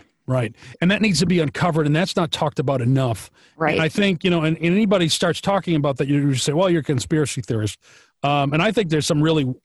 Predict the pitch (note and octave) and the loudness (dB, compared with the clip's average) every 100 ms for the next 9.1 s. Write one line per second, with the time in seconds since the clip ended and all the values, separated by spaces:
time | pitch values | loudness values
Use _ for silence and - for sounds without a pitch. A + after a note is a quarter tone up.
0 | _ - E3 F3+ E3 C#3 - C#3+ B2 B2+ | _ -2 2 2 0 -4 -4 -2 -2 -4
1 | - D3 B2+ A2 - - D#3 C3+ G#2+ D#3 | -4 -2 0 -2 -6 -2 0 0 0 0
2 | F#3 A2 F2+ - _ _ - D#3+ D#3+ - | -2 -6 -10 -14 _ _ -6 -2 0 -2
3 | - G3 G3+ D#3 D3 - E3 E3 C#3+ C3+ | -2 0 2 0 -2 0 0 2 0 -2
4 | C#3 - C#4 D#3+ E2 - - _ D#3+ D#3+ | -2 -2 -2 -2 -6 -14 -20 _ -2 0
5 | D#3 B3+ - C#4 C#4 C4+ A#3 G3+ G#3+ F3 | 2 2 2 2 2 0 2 2 2 0
6 | C#3+ F#3+ D#3 C#3+ D#3 D#3+ F3+ C#3 - F#3 | -2 0 0 0 -2 0 0 0 -2 -2
7 | E3+ E3 - C3 - _ _ - B3+ D#3+ | 0 0 0 -2 -6 _ _ -4 -2 0
8 | D#3+ G2 _ _ - A3+ G3+ D3 - A#3+ | 0 -4 _ _ -6 -2 -2 -2 -2 0
9 | A#2+ | -2